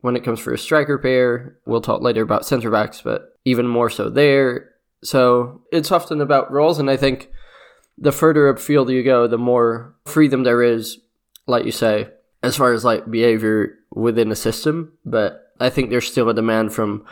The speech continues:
the coach or the director of football or both, or whoever is creating the team's profile, to get, like, a winger of a certain type or a winger with certain characteristics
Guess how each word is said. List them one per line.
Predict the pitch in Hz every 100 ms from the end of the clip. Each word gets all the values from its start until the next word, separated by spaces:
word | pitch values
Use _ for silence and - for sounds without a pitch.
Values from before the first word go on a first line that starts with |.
| - - -
the | 120
coach | 160 170 -
or | 131
the | 113 117
director | - 123 113 -
of | 117
football | - 147 120
or | 110
both, | 139 135 -
or | 107 110 110 - - - _
whoever | 123 127 123 120
is | -
creating | 120 113 113
the | 107
team's | - 113 -
profile, | 135 127 120 117 113 _ _ -
to | 151 131
get, | 131 117 -
like, | 110 110 -
a | 120
winger | 120 131 120 113
of | 110
a | 110
certain | 113 -
type | 117 110 107 - - -
or | 110 107
a |
winger | 110 113 113 110 107
with | 110 104
certain | 113 104 110
characteristics | 110 104 - 107 - 104 - -